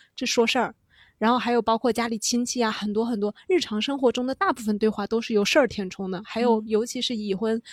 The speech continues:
Speaker 1: 就是已育的，就是夫-，夫妇呀，然后他们就是会，会有小孩啊。那关于小孩，就像我们养猫一样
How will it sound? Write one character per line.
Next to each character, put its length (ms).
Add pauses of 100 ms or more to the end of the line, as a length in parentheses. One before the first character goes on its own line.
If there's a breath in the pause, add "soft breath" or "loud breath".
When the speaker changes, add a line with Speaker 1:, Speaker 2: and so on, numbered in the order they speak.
(120)
Speaker 1:
就 120
是 80
已 180
育 180
的， 220
就 100
是 320 (200 loud breath)
夫-， 280 (160)
夫 120
妇 200
呀， 240
然 140
后 100
他 140
们 100
就 140
是 60
会， 240
会 160
有 100
小 180
孩 140
啊。 140
那 160
关 180
于 80
小 180
孩， 240 (160 loud breath)
就 120
像 120
我 60
们 140
养 160
猫 240
一 80
样 200